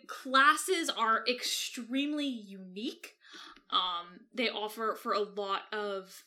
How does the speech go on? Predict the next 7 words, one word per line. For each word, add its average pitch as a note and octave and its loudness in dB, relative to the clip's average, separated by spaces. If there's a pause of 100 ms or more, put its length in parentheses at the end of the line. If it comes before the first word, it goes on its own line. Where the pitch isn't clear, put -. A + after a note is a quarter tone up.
(100)
diverse G3+ -2
character F#3 -6
creation. G3 -4 (640)
Um, F#3+ -2
the G#3+ -2
book D4+ -2
itself A#3+ 0